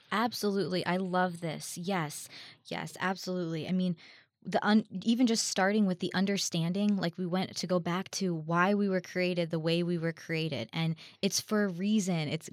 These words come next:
it's a, for a specific purpose. God didn't make a mistake with giving us our periods. God didn't give us a mi-, a mistake with, with, with, um, the cross of infertility. You know, all of this is, is, is his design. And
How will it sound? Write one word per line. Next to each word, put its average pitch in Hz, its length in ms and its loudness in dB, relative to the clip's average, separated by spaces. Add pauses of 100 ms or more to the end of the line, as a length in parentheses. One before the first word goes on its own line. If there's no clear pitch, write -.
(100)
it's 185 180 -4
a, 165 60 0
for 185 180 -4
a 180 60 -2
specific - 720 -4
purpose. 190 500 -4
God 185 380 -2
didn't 190 200 -2
make 202 160 -2
a 185 60 -2
mistake 196 760 -4
with 170 200 -6
giving 180 260 -2
us 170 160 -4
our 165 100 -4
periods. 165 640 -2 (320)
God 196 240 2
didn't 202 240 2
give 196 160 0
us 190 140 -2
a 196 40 0
mi-, 180 160 0 (140)
a 185 100 -2
mistake 226 640 0
with, 180 240 0
with, 180 220 0 (320)
with, 190 180 -2 (200)
um, 170 280 -2
the 190 120 -2
cross 190 360 2
of 190 80 -2
infertility. 202 640 0
You 131 200 -2
know, 180 320 0
all 208 360 0
of 202 160 -4
this 185 380 -4
is, 175 360 -2 (380)
is, 175 460 -2 (100)
is 175 160 -2
his 202 300 0
design. 165 580 2 (320)
And 175 300 0